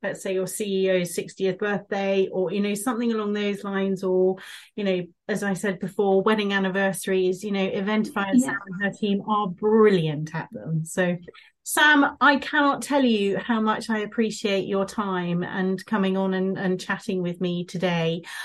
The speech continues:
Speaker 1: I will make sure that all of your contact details are obviously available to all the listeners. Um, and thank you so, so much. And I'll look forward to the next wedding anniversary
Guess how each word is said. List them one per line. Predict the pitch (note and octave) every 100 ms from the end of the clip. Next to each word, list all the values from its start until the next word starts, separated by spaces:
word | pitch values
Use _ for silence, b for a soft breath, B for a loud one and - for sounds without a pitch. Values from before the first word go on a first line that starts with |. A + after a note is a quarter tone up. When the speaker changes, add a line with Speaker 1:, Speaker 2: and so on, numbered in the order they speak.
| B B
Speaker 1:
I | A3+
will | G#3+ A3+
make | A#3 A#3 A#3
sure | - A3
that | G#3 G3+
all | G3+
of | F#3+
your | G3+ F#3+
contact | G#3+ F#3+ - F#3 E3+
details | G#3 F3+ - F#3 F#3 F3+
are | F#3+
obviously | F#3 - - F#3+
available | F#3 G3 F#3+ F3+ F3+ F3+ F3+
to | - F#3 F3+ -
all | F#3+
the | F3+
listeners. | F3+ E3+ - F#3 F3+ F3+ - B B B B
Um, | F#3+ F#3+ F3+ F#3 -
and | G3+ G3+
thank | - G#3+ G3 -
you | G3+ G3
so, | F#3 A3+ G3+
so | F#3+ G3 F#3
much. | F#3 F3 - G3
And | F#3+
I'll | F#3+
look | G3 -
forward | - G3+ G3 F#3+
to | G#3+ G3+ G#3 G#3
the | A#3+
next | B3+ C#4 C4 - - - B3 A#3 G3+ - -
wedding | G#3 G3 F#3 F3+
anniversary | G3 G#3 C#4+ F#4+ - C4